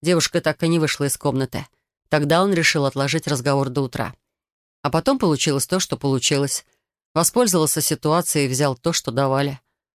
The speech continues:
«Ночь еще не закончилась», заметил мужчина, касаясь выступающих позвонков. Напряглась, но не отодвинулась, только застыла, сжавшись точно пружинка.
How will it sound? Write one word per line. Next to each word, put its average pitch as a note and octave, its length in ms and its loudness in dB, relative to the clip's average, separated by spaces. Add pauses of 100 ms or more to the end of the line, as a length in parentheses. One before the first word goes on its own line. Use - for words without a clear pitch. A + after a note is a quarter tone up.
(440)
«Ночь C#3 460 0
еще D3 320 0
не C#3+ 140 0
закончилась», C3 960 -4 (400)
заметил E3 480 0
мужчина, E3 440 0
касаясь D3 520 -2
выступающих C#3 800 -2 (240)
позвонков. D3 680 -2 (600)
Напряглась, G3+ 600 2
но E3+ 60 0
не D#3 120 2
отодвинулась, D#3 640 0
только D#3 280 0
застыла, D3 500 0
сжавшись C3+ 460 -2
точно C3+ 300 -2
пружинка. C#3 600 -4